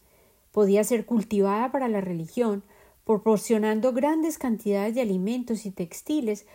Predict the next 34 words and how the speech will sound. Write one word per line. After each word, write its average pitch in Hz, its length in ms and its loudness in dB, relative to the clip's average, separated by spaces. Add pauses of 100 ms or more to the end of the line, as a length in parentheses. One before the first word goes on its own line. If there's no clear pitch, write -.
(160)
para 190 240 -2
ser 226 180 -2
incinerados 254 800 -2
como 208 260 -2
ofrendas, 185 580 -4 (540)
para 185 240 4
apoyar 170 440 -2
el 214 120 -2
gobierno 214 540 -2
y 190 40 -2
llenar 185 300 -2
las 208 180 -2
bodegas 196 480 -2
para 233 220 -2
la 196 120 0
distribución 185 800 -2
durante 180 400 -2
la 165 140 -6
guerra 214 440 -2
o 175 60 -4
la 170 120 -4
hambruna, 226 540 -2 (420)
y 311 120 0
tercero, 277 600 0 (280)
para 240 300 0
proporcionar 240 720 0
suficientes 269 720 -4
alimentos 220 600 -4
para 175 360 -4
todo 262 300 0
el 196 100 0
pueblo. 160 440 -10 (640)
Los 196 280 2
Quipucamayocs, 269 1120 -2